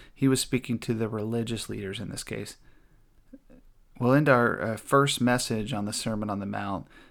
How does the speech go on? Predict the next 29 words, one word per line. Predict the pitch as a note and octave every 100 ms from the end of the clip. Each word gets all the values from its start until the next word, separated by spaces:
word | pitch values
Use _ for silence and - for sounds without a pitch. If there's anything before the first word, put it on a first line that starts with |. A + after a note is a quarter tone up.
| _
uh, | -
from | G#2+ B2
the | A2+
version | A2 B2 B2+ B2 A#2+ A#2
of | G2+ G#2+ G2+ -
Luke | A#2 B2+ A#2+
six, | - - G#2 - - - - - - - - -
um, | A2 G2 - -
with | B2
the | -
four | - C3+ B2
blessings | G#2+ A2+ A#2 A#2+ A#2 G2+ G#2
and | G#2+ G#2
the |
four | G2 C3 G2+ G2
woes. | G2 F#2 F#2 F2 - - - - - - _ -
"Let | B2+ D#3
it | C#3+
wash | B2+ B2+ -
over | A2 G#2+ G2+
you, | - G2 - -
and | -
let | B2+ C#3
the | C3+
woes | A2 A#2+ B2 B2
be | A#2
a | A2
reminder | G#2+ G#2+ G#2+ G2+ G#2+ G2+ G2+
that | G2+ G2